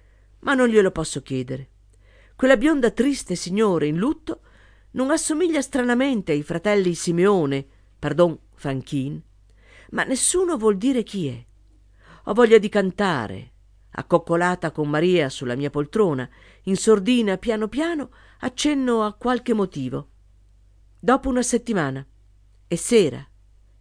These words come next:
Carità non c'è. La guardia è quella buona. In cerchio, tutti assieme, cantiamo.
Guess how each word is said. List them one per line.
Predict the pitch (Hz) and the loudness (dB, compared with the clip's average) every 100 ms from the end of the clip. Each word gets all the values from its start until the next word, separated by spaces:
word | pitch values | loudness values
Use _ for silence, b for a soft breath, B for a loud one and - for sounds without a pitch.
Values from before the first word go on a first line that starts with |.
| _ | _
Carità | 170 170 196 | 0 2 2
non | 190 180 | 0 -2
c'è. | - 123 127 _ _ _ _ _ _ - | -6 -10 -14 _ _ _ _ _ _ -8
La | 143 | -4
guardia | 151 285 277 254 | 0 0 2 0
è | |
quella | 240 233 220 | 2 2 2
buona. | 170 143 127 143 - _ _ _ _ _ _ _ _ | 0 -2 -2 -10 -16 _ _ _ _ _ _ _ _
In | - 214 | -2 0
cerchio, | 202 208 190 180 185 | 2 2 2 0 -2
tutti | 202 196 160 | -2 -4 -6
assieme, | 156 - 190 220 233 - _ _ _ | -6 2 4 4 0 -10 _ _ _
cantiamo. | 254 269 240 190 131 127 143 | 0 0 2 0 0 -4 -10